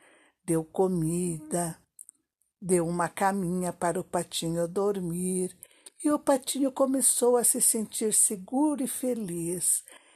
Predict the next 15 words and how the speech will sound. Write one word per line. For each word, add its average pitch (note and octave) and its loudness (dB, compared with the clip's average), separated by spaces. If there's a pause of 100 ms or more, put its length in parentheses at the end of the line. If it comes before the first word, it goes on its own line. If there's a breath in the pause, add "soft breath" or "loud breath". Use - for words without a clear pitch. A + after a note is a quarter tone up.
(220 loud breath)
E F3+ 0
a E3+ 2
velha A3 4
bondosa F3+ 2 (460 loud breath)
dava F3 0
comida F#3 -2
para F#3 0
ele, F3 -2 (180)
água. F3+ 2 (280 soft breath)
Então, C4 4 (180 loud breath)
ele B3+ 0
tinha C#4 0
tudo C#4 0
naquela F3 -4
casa. D#3 -2